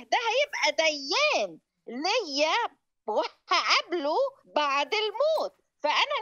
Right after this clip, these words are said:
نفسي يا حضرة القسيس نزار ترد على شباب تركوا دينهم ومعتقداتهم بالكامل ووصلوا لدرجة الإلحاد، ولما بنقول لهم إنه في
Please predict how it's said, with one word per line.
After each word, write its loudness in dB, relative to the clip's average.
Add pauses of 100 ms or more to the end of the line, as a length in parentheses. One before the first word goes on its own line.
(100)
نفسي -6
يا 0
حضرة -4
القسيس -8
نزار -2
ترد -4
على 0
شباب -2 (520)
تركوا 0
دينهم -2
ومعتقداتهم -2
بالكامل -2 (260)
ووصلوا -2
لدرجة -2
الإلحاد، -2
ولما 0 (120)
بنقول -2
لهم -2 (340)
إنه -2
في -8